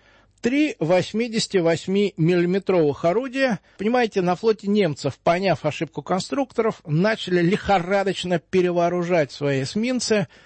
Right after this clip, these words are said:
На некоторые из них успели поставить ста пяти миллиметровые орудия, которые раньше по тяжёлой ошибке немцев считались крейсерскими.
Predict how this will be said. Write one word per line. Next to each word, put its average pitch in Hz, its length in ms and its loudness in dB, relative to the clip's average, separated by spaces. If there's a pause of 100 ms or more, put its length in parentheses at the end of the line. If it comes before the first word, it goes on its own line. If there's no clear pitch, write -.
(360)
На 160 100 0
некоторые 190 460 2
из 165 60 -6
них 165 180 -4
успели 208 420 0
поставить 170 680 0
ста 196 260 2
пяти 165 320 -6
миллиметровые 170 720 2
орудия, 170 320 2
которые 170 460 2
раньше 160 420 0
по 165 160 -4
тяжёлой 170 540 2
ошибке 143 420 -8
немцев 143 460 -2
считались 143 480 -4
крейсерскими. 208 800 -2